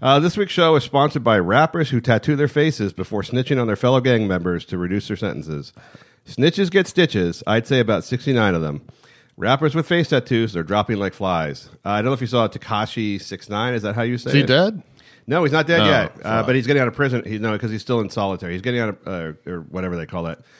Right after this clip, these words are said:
Speaker 1: restricted, uh, prison thing where you're safe from all the other minorities.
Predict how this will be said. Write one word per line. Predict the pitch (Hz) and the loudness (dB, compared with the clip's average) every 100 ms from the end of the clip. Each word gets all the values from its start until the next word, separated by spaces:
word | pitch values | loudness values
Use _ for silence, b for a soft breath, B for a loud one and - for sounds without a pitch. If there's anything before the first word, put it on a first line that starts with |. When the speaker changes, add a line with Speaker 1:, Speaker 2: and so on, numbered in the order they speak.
| B B - | B B -10
Speaker 1:
restricted, | 98 - 117 107 95 | -8 -4 -2 -2 -4
uh, | 92 87 85 78 | -2 -2 -4 -6
prison | - 127 104 95 | -2 0 0 -2
thing | 95 85 | -4 -4
where | 87 | -6
you're | 85 | -6
safe | - 90 | -6 -6
from | - 90 | -6 -8
all | 85 | -6
the | 85 73 | -6 -6
other | 85 87 82 - b b - | -6 -6 -8 -12 b b -12
minorities. | 85 85 87 82 78 | -6 -4 -4 -6 -8